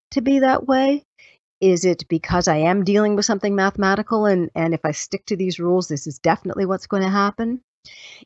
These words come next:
Is it because it, I'm, I'm attempting to create a certainty for someone else?" If we look at what we believe about something, why we believe that we are certain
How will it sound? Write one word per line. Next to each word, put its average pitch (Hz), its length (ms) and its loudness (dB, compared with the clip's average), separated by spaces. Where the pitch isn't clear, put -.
Is 208 200 2
it 208 120 -4
because 190 500 -2
it, - 240 -8
I'm, 175 320 -2
I'm 165 380 -2
attempting 240 720 -2
to - 140 -16
create 190 420 -4
a 180 40 -10
certainty 196 540 -8
for 190 160 -16
someone 175 480 -6
else?" 175 560 -2
If 262 280 0
we 302 220 2
look 262 500 0
at 165 200 -4
what 180 540 -2
we 214 200 -4
believe 196 720 -4
about 143 300 -4
something, - 640 -10
why 190 420 2
we 220 160 -4
believe 196 580 -4
that - 140 -6
we 165 220 0
are 143 240 -4
certain 143 760 -2